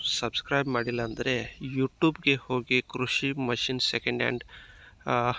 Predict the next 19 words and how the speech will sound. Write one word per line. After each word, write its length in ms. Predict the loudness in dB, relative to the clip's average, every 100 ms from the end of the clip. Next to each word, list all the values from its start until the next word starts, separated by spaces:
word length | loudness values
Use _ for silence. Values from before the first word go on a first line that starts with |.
| 0
ಎಂದು 240 | 0 2
ಟೈಪ್ 340 | 2 4 2 2
ಮಾಡಿ 460 | 0 2 2 2
ಒಂದು 240 | -2 -4 -2
ಚಾನಲನ್ನು 640 | 2 4 4 2 2 0
ಸಬ್ಸ್ಕ್ರೈಬ್ 680 | -2 -2 -4 -4 2 4 4
ಮಾಡಿ. 280 | -2 -2 -6 -8 -16 -12
ಸಬ್ಸ್ಕ್ರೈಬ್ 640 | -2 0 0 2 4 6 6
ಮಾಡಿದರೆ 460 | 4 4 2 2
ನಿಮಗೆ 340 | 0 -2 -2 0
ಆಗುವ 320 | 0 0 0
ಲಾಭ 300 | 0 0 0 0 -2 -4 -14 -14 -4
ಮುಂದೆ 280 | 0 2 2
ಬರುವ 440 | 2 2 4 2
ಕಡಿಮೆ 580 | 0 -6 -2 0 0 0
ದರದಲ್ಲಿರುವ 840 | 0 2 2 2 0 0 2 2 0
ಒಂದು 280 | -2 -4
ಒಳ್ಳೆ 360 | 0 4 4 4
ಗಾಡಿಗಳನ್ನು 760 | 4 2 2 0 -2 -2 -4